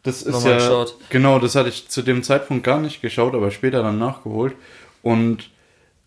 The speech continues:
Speaker 1: ähm, das ist so ähnlich wie bei Given, wo ich dann im Nachhinein nochmal geguckt hab, wie es denn aussieht. Und die Dinger sind ja massiv populär und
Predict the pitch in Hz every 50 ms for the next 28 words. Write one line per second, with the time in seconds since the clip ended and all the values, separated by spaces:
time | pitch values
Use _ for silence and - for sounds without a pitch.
0 | _ - 123 113 113 120 120 117 113 110 104 - 117 - - - - 147 - -
1 | 156 170 180 175 175 - 139 131 139 123 120 - - 139 147 151 147 151 139 143
2 | 147 147 127 120 120 120 113 - - - 117 117 117 117 113 - - - _ _
3 | _ _ _ - 120 117 113 123 143 160 - - 147 127 120 117 120 120 117 113
4 | 120 110 104 104 104 - - 165 165 - - - 127 123 - - - 123 110 104
5 | 104 - - 113 107 92 90 135 170 165 - - 127 123 143 - - - - -
6 | - - - _ - 123 117 113 110 107 143 143 143 135 131 - 131 120 123 101
7 | 104 110 101 - - 170 180 170 - _ - 139 - - 131 123 127 151 165 151
8 | 147 120 - 123 117